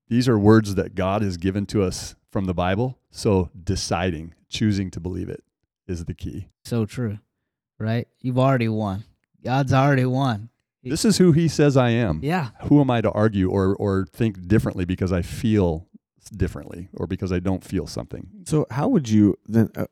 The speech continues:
Speaker 3: my question would be, how would you advise or,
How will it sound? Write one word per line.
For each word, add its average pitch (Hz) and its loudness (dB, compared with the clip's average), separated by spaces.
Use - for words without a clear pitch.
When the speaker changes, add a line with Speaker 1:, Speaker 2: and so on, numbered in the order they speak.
Speaker 3:
my 120 2
question 104 2
would 92 0
be, 87 0
how 113 2
would 127 2
you 101 4
advise 90 0
or, 90 -2